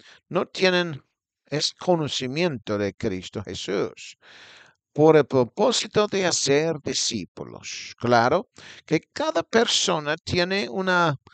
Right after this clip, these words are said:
voluntad de sí misma, pero el ejemplo de Jesucristo es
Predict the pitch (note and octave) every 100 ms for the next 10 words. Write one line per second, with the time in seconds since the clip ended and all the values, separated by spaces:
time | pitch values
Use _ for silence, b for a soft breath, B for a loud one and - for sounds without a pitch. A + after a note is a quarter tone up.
0 | B B B B2 D3 C#3+ C3+ C3+ - C3+
1 | A2 B2 C#3 - _ _ _ - C#3+ C#3
2 | C3 - F3+ F#3 G3 D4+ A#3+ - - _
3 | _ _ _ _ B2+ C#3+ F3 D3+ A#2 A2+
4 | C#3 C#3 - E3 E3+ D3+ C#3+ C3 - A#2+
5 | G#2 F2 - C3+ - B B B B B
6 | D3 D3+ D#3 -